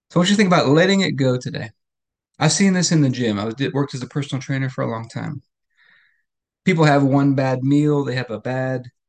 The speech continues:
measurements, maybe they don't have the best workout,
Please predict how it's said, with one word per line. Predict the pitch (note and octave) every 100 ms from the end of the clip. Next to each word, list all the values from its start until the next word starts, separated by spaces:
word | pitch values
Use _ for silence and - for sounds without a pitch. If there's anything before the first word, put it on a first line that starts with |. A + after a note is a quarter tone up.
| _ _ -
measurements, | B2+ D#3 D#3 D#3+ D#3 D3 C#3+ - - _ _ _ _ -
maybe | C#3+
they | D3 D3
don't |
have | C#3+ C3
the | A#2+
best | A#2 G#2+
workout, | A#2+ D3 E3 D#3+ D#3+ D3 C#3+